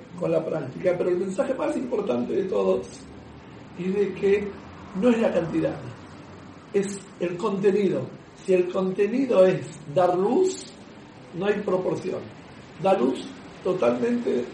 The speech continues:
desproporcional a la cantidad. No es la calidad, no vamos a llamar calidad, es el contenido. Es un contenido distinto. ¿Qué sucede? Vamos a ver qué cosas tiene el aceite. El aceite, por naturaleza,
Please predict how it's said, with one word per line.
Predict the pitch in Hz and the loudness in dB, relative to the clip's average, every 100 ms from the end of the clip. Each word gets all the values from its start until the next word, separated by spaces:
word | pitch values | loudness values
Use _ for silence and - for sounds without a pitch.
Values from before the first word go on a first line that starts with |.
| - - | -12 -8
desproporcional | 156 185 175 175 151 175 202 214 - | -4 -2 -2 -2 -2 -2 0 0 0
a | 170 170 185 - | 0 0 -2 -4
la | 156 - | -6 -6
cantidad. | 151 156 170 180 - - - - - - - - - - - - - - | -6 -4 -2 0 0 -4 -12 -18 -18 -18 -18 -18 -18 -18 -18 -18 -18 -4
No | 196 | 0
es | 196 | 2
la | 202 196 | 2 2
calidad, | 160 156 160 170 - - - 143 | 0 -2 -4 -6 -8 -14 -12 -4
no | 175 | -4
vamos | 170 | -2
a | |
llamar | 151 156 160 | -6 -6 -8
calidad, | 170 165 165 | -8 -6 -8
es | - | -6
el | 165 | -6
contenido. | - 165 156 185 180 - - - - | -6 -4 -2 0 -2 -4 -14 -18 -14
Es | - | -8
un | 170 | -4
contenido | 196 185 196 247 | 0 2 2 2
distinto. | 214 165 - 117 - - - - - - - - - - - - | 0 -2 -6 -10 -12 -18 -18 -20 -20 -20 -20 -20 -20 -20 -20 -14
¿Qué | - | -6
sucede? | 247 196 170 | -4 0 0
Vamos | 202 214 | 0 0
a | 214 | 0
ver | 214 | 0
qué | 214 202 | -2 -6
cosas | 214 185 | -4 -4
tiene | - 185 | -2 0
el | 170 | 0
aceite. | 151 - - - - - - - - | -4 -6 -14 -18 -20 -20 -20 -18 -8
El | 151 | -4
aceite, | 160 214 208 185 | -4 -2 -4 -4
por | 80 71 | -6 -6
naturaleza, | 73 160 170 202 - 156 | -6 -4 -2 -2 -4 -6